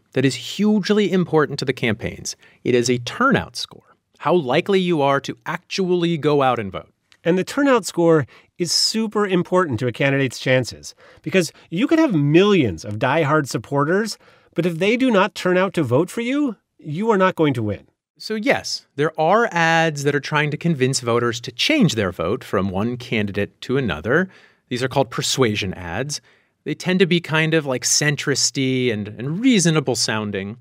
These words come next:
Speaker 2: But there are also what are called mobilization ads. Like, these are the red meat ads designed to motivate the base to turn out and vote.
Speaker 1: And then there is a third kind of ad that once I learned about it, made me even more cynical about political advertising.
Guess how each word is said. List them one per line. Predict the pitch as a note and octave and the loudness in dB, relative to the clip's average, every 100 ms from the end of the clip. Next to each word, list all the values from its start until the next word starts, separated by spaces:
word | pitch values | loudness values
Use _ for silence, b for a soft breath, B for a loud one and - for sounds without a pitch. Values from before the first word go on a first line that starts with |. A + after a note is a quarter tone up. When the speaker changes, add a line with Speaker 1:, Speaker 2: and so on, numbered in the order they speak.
| _ _ - | _ _ -10
Speaker 2:
But | F3 | -4
there | G3+ F#3+ | 0 2
are | G3 - | 2 0
also | E3 B3 - F#3 F3 | 0 0 2 2 2
what | D#3+ E3 | 2 0
are | F3 | 0
called | - E3 D#3+ C#3 - b b | 2 4 4 2 -6 b b
mobilization | A#2+ D3+ D#3+ D3+ C3+ A#2+ D3 - A2+ | 2 4 4 4 2 4 2 4 0
ads. | E2+ C#2+ - - _ F3 D#3+ | -2 -8 -14 -18 _ -18 -8
Like, | C#3+ B2 | -6 -2
these | D#3 F3 | 0 2
are | |
the | E3+ D3 | 4 2
red | C3 D3 E3 D3 | 2 4 4 4
meat | D3 E3 F3 - | 4 4 0 -2
ads | C#3 C3 B2 A#2+ G#2 - B B | 0 2 2 0 -4 -12 B B
designed | D3 A#2 A#2 A2 G2+ | -2 2 2 2 0
to | A2 | 0
motivate | G#2+ B2+ B2 B2 A2 | 2 2 2 2 0
the | A#2 | -4
base | G#3 G#3+ G#3 - | 0 2 0 -4
to | F3+ | -8
turn | - D#3 | -2 2
out | C3+ C3 B2+ | 4 2 0
and | - A2 | -2 -4
vote. | F2+ - - _ _ _ | -4 -12 -20 _ _ _
Speaker 1:
And | F3 C4+ | -4 0
then | |
there | E4+ | 2
is | E4 | 2
a | F3+ | 0
third | - D#3+ D#3 | 2 2 2
kind | B2 A2 | -4 -4
of | G2 | -4
ad | G2 F2+ F#2 | -6 -6 -6
that | A#2+ | -4
once | G#3 | 0
I | C4 | 2
learned | F#3 F#3 | 4 4
about | F#3 B2+ G#2+ | 4 4 2
it, | G#2+ | 0
made | C#3 | -2
me | F#3 | -2
even | G#3+ A3 F#3+ | -2 0 0
more | D#3 F#3+ | 0 0
cynical | G3 - F3 E3 E3 C#3+ | -2 -4 -2 -2 0 0
about | B2 A#2 | 2 0
political | A#2 G#2+ - F2 | 0 -6 -6 -6
advertising. | E2 E2+ - - - - | -6 -8 -14 -16 -16 -20